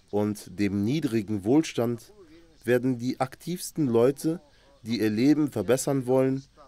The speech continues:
nach Russland, aber auch in die Ukraine übersiedeln. Deshalb wäre es sehr wichtig, dass die neue Elite der Volksrepublik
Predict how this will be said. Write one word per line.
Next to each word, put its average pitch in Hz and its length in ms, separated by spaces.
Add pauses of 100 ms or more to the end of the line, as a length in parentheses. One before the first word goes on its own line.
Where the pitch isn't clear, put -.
nach 131 200
Russland, 175 600 (600)
aber 110 360
auch - 220
in 160 100
die 170 120
Ukraine 190 500
übersiedeln. 85 600 (1000)
Deshalb 170 580
wäre 135 400
es 123 280
sehr 139 480
wichtig, 139 380 (800)
dass - 240 (200)
die 113 100
neue 123 360
Elite 131 580
der 113 120
Volksrepublik 139 920